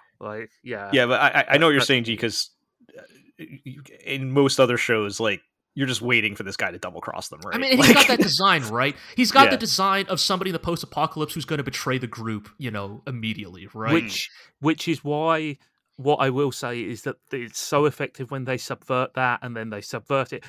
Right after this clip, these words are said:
Speaker 1: and then at the last minute they again pull the rug from you when it turns out
Speaker 3: Yes.
Speaker 1: that he does betray them in a form. Like,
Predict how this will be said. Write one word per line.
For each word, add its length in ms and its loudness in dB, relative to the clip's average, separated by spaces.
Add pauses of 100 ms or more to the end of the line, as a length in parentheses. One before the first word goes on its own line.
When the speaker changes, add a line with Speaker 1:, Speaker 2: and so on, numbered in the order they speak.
(200)
Speaker 1:
and 160 0
then 200 2
at 120 -4
the 80 0
last 440 2
minute 400 -4
they 420 -4 (160)
again 520 -2
pull 260 -2
the 120 -4
rug 280 -6
from 300 -6
you 180 -10
when 160 -6
it 80 -12
turns 280 -8
out 80 -2
Speaker 3:
Yes. 100 -10
Speaker 1:
that 100 -6
he 140 -14
does 280 -8
betray 420 -10
them 200 -12
in 120 -16
a 60 -16
form. 600 -14 (240)
Like, 440 -12